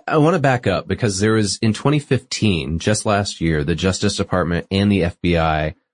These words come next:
formally acknowledged that nearly every examiner in the F B I's laboratory on microscopic hair comparison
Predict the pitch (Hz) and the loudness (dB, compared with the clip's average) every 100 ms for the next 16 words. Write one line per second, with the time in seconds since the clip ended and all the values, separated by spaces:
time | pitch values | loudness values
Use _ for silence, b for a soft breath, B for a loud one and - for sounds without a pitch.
0 | _ _ - - 131 131 127 123 110 95 | _ _ -16 -2 0 2 2 2 0 0
1 | 90 90 90 85 80 85 87 92 92 101 | 0 0 0 -2 -4 -2 -2 0 0 2
2 | 117 110 107 - 104 110 110 120 120 98 | 2 0 0 0 -2 0 0 0 0 -2
3 | 87 87 90 90 87 87 87 95 90 90 | -2 0 2 2 2 0 -2 -2 -2 0
4 | 95 - - 92 90 87 82 80 85 85 | -2 -2 0 2 2 0 -2 -2 -2 0
5 | 82 82 87 87 85 82 78 80 80 85 | -2 -2 0 2 0 0 -2 -2 -2 -2
6 | - 98 - 90 85 78 - - 90 87 | -2 -4 -2 -2 -2 -4 -8 -4 -2 0
7 | 87 82 87 85 85 - 73 | -4 -2 -2 0 -2 -4 -4